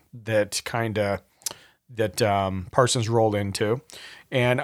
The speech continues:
we talked a little bit about it, but I don't think, so this is actually the old Arthur Fleming mansion that they moved to. So him and Helen actually moved there. And like we kinda briefly hit on, it turned into kind of a vagabond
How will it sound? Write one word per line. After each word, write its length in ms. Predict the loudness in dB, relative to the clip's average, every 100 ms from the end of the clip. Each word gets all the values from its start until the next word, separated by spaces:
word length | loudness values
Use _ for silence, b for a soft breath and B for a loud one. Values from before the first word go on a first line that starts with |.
| 4
we 100 | 6
talked 200 | 6 6
a 20 |
little 120 | 6
bit 160 | 6 4
about 180 | 4 -2
it, 60 |
but 100 | 0
I 100 | 2
don't 140 | 2 2
think, 200 | 0 2
so 100 | 4
this 220 | 4 2
is 100 | 6
actually 300 | 6 6 4
the 120 | 2
old 400 | 4 6 8 6 6
Arthur 320 | 4 4 -2
Fleming 420 | -2 0 0 0
mansion 520 | -2 -2 -4 -8 -12 -8
that 140 | -6
they 100 | -4
moved 300 | -2 -4 -4
to. 120 | -6
So 200 | -2 -2
him 260 | 0 0 2
and 340 | 0 0 -2
Helen 340 | 0 0 0 -8 _ -8
actually 260 | -6 -4
moved 220 | -4 -4
there. 180 | -2 -2 B B B B
And 320 | 2 2 0 -10 -20 -20 -6
like 280 | -2 0 -2
we 60 |
kinda 260 | 0 2 2
briefly 460 | 0 0 2 4 6
hit 200 | 6 6
on, 220 | 4 2 B B
it 140 | 2 6
turned 220 | 6 6
into 160 | 4 2
kind 240 | 2 2
of 80 | 2
a 60 |
vagabond 600 | 2 2 2 -2 -4 -6